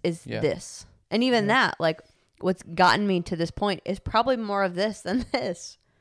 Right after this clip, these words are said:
Speaker 2: What's opened more opportunities for you, probably.
Speaker 1: Y-, yeah.
Speaker 2: Is
Speaker 1: Yeah.
Speaker 2: being a good person, being a nice person, being, you
Speaker 1: Yeah.
Speaker 2: know, diligent and having integrity
Speaker 1: Yeah.
Speaker 2: and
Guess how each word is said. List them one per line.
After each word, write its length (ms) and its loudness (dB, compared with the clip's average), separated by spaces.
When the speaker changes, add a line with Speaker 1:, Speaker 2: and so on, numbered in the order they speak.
Speaker 2:
What's 280 -6
opened 500 -4
more 220 0
opportunities 560 -6
for 160 -14
you, 100 -12
probably. 600 -12
Speaker 1:
Y-, 220 -10
yeah. 320 -2
Speaker 2:
Is 100 -18
Speaker 1:
Yeah. 160 -4
Speaker 2:
being 100 -4
a 60 -4
good 180 -6
person, 340 -6
being 180 -6
a 40 -6
nice 180 -4
person, 460 -10
being, 420 -12
you 100 -10
Speaker 1:
Yeah. 180 -2
Speaker 2:
know, 100 -12
diligent 600 -8
and 100 -14
having 280 -6
integrity 420 -6
Speaker 1:
Yeah. 220 0
Speaker 2:
and 280 -12